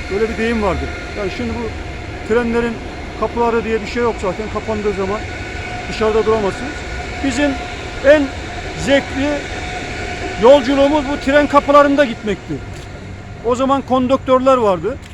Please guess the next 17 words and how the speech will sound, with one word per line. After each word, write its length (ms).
Tek 200
tek 140
vagonlara 540
girer. 260
"Paso 320
bilet, 300
paso 300
bilet, 260
paso 260
bilet." 260
derdi. 240
Pasosu 340
olan 200
pasosunu 480
gösterir. 500
Yani 220
aylık 340